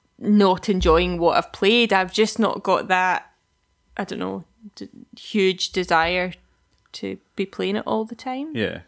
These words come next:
Speaker 1: Is what I'm getting at. I have been utilising our Game Cert X two Pro, which Donnie has put a review on our website. Um, you can go check it out, pure dead game dot com. Um, so I've, I've actually played a little bit of it on that. Um,
Speaker 2: How you found it?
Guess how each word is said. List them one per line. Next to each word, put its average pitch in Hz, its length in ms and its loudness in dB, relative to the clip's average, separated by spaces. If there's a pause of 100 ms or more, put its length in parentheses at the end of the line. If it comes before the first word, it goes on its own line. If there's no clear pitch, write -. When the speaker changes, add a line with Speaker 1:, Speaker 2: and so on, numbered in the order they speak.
Speaker 1:
Is 226 220 -10
what - 100 -10
I'm 208 100 -8
getting 214 280 -10
at. 214 160 -10 (580)
I 220 80 2
have 226 320 0
been 214 300 2
utilising 196 1400 -2
our 190 280 0
Game 190 340 -4
Cert 185 320 -4
X - 300 -8
two - 280 -8
Pro, 233 500 -2
which 208 300 -4
Donnie 196 300 -2
has 190 600 -4 (680)
put - 160 -8
a 196 60 -4
review 196 340 -4
on 190 80 -2
our 190 60 -2
website. - 460 -4 (120)
Um, 190 200 -6
you 185 80 -8
can 185 60 -8
go 196 80 -6
check 190 200 -10
it - 40 -4
out, 196 120 -4
pure 185 140 -10
dead 185 140 -8
game 196 160 -4
dot - 460 -8
com. 233 360 2 (420)
Um, 190 140 0
so 196 120 2
I've, 190 200 -4
I've 196 100 0
actually 208 240 -2
played 202 160 -2
a 196 60 -2
little 180 140 2
bit 190 140 0
of 175 120 -4
it 175 60 -2
on 190 160 -4
that. 220 460 0 (380)
Um, 180 520 -10 (140)
Speaker 2:
How 110 120 -2
you 98 100 -2
found 95 280 -4
it? - 80 -4